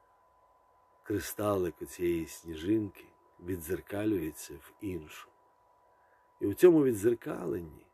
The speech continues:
ми знаходимо себе нового, себе нову. Бо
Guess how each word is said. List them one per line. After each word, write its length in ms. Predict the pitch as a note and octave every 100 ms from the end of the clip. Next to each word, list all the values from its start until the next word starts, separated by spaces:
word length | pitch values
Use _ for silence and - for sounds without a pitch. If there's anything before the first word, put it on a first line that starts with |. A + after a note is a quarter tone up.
| _ _ _ _ _ _ _ _ -
ми 120 | G2+
знаходимо 840 | F2+ G#2 - A#2+ A2+ A2 G#2+ G2 F#2+ _ _ _ _ _ _ _ _ _ _ _ _
себе 340 | - G#2+ F2+
нового, 520 | G#2+ A2 G#2 B2+ D#2+ - _ _ _ _ _ _ _ _
себе 340 | - A2 F2+ F2+
нову. 480 | F2+ F#2 G#2 B2 - _ _ _ _ _ _ _ _ _ _ _ _ _ _ _ _ _ _ -
Бо 260 | A#2 A2